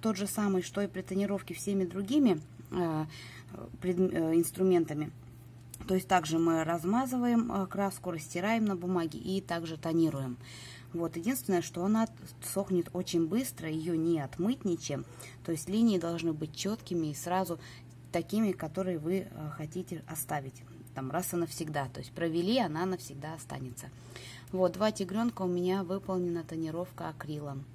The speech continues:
Вот, в принципе, мне этот способ очень понравился, поэтому я буду им пользоваться и в следующих своих работах.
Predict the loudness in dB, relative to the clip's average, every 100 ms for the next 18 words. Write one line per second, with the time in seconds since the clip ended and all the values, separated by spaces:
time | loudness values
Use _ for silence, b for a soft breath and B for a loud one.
0 | -18 B B B B -4 -4 2 4 4
1 | 6 6 6 4 0 -2 -2 0 0 0
2 | 0 0 2 4 2 0 -2 -2 0 2
3 | 4 2 2 0 0 0 0 -2 -2 -2
4 | -6 -4 -6 -4 -4 -4 -6 -6 -4 -8
5 | -10 -8 -8 -4 -4 -4 -4 -6 -10